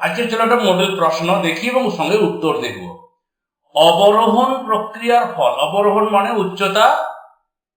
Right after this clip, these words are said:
কি হচ্ছে না, হ্রাস পাচ্ছে, তাহলে সেটা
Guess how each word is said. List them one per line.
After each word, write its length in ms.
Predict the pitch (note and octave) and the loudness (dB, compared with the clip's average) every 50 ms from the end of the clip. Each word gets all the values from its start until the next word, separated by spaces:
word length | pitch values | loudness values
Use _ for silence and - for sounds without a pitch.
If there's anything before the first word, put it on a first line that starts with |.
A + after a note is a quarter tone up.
| _ _ _ _ _ _ | _ _ _ _ _ _
কি 120 | G3 G#3 A3 | -4 -2 0
হচ্ছে 380 | A3+ A#3 A3+ A3+ C4+ C#4+ C#4+ | 0 0 -2 0 0 0 0
না, 120 | C4 A#3 G3+ | 2 2 2
হ্রাস 680 | E3+ - - - - C#3+ D#3+ F3 F#3 F#3 F#3 F#3 - | 2 2 0 -6 0 2 4 6 6 4 2 0 -2
পাচ্ছে, 300 | C#3+ B2 - - - - - - | -4 -4 -4 -6 -12 -16 -12 -10
তাহলে 220 | C#3 D3+ F#3 F3+ | -10 -8 -8 -8
সেটা 500 | F3 F3+ F3+ G#3 G#3+ A#3+ - - - | -6 -4 -2 0 0 0 0 0 -4